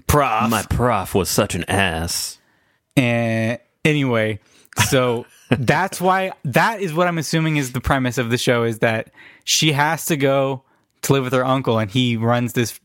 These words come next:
Speaker 1: big, prestigious, and it's specifically, like, space college, like,
Speaker 2: Right.
Speaker 1: for people that are trying to be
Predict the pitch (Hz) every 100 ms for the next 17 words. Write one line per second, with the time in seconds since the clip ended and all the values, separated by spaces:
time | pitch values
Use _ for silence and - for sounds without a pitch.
0 | _ - 120 110 - 113 135 113 117 107
1 | - - - 139 139 - 170 - 185 175
2 | 156 131 113 - - 151 127 - 107 113
3 | 117 113 - - - - 123 135 131 123
4 | 113 123 120 113 104